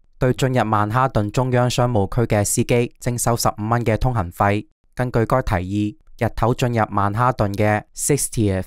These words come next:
Street 以南嘅普通司機將被收取十五蚊嘅電子費用，而小型卡車嘅費用為二十四蚊，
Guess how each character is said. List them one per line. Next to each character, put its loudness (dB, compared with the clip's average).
Street -2
以 -2
南 0
嘅 2
普 0
通 0
司 -2
機 0
將 0
被 2
收 2
取 0
十 0
五 -4
蚊 0
嘅 2
電 -2
子 -4
費 0
用， 0
而 -2
小 0
型 2
卡 0
車 0
嘅 0
費 0
用 -2
為 0
二 -4
十 -2
四 0
蚊， 0